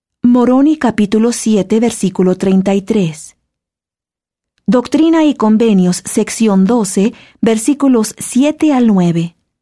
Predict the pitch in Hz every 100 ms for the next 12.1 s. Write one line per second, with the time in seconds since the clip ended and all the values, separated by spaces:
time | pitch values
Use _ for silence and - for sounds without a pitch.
0 | _ _ _ _ _ _ - 254 247 269
1 | 311 320 311 262 226 214 208 254 240 190
2 | 185 185 - - 202 220 214 254 247 226
3 | 190 190 - 277 285 285 240 220 - 180
4 | 160 - - _ _ _ _ _ _ _
5 | _ - - 254 - 277 302 311 254 247
6 | 262 233 226 226 262 202 - 170 - 180
7 | 202 190 226 226 214 202 214 196 220 220
8 | 214 180 196 202 202 208 220 247 220 160
9 | - - _ _ _ _ _ _ _ _
10 | _ _ _ _ _ _ _ _ - 226
11 | 226 320 320 294 247 190 165 - - 175
12 | 160